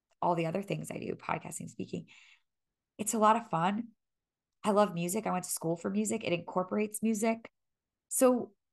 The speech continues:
you know, I, I'm trying to figure that out, where, where there's more fun when a lot of the things that are in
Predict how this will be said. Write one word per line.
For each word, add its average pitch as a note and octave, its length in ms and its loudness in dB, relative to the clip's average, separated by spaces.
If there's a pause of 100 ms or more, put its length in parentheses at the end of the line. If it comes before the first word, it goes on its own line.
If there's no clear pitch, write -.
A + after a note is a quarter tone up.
(200)
you C4 200 4
know, C#4 420 2
I, C4 480 4 (560)
I'm A3+ 100 0
trying C#4+ 280 6
to D4+ 60 2
figure C#4+ 320 4
that C4+ 180 6
out, B3+ 340 4
where, G#3 400 2
where G#3 260 -2
there's G#3 300 0
more G3 200 2
fun F3+ 560 0 (460)
when G3+ 360 4 (100)
a G#3 60 4
lot G#3+ 200 6
of A3+ 100 4
the G3 40 -8
things A3 480 -2 (420)
that G#3 160 6
are G3+ 220 0 (220)
in F4 140 2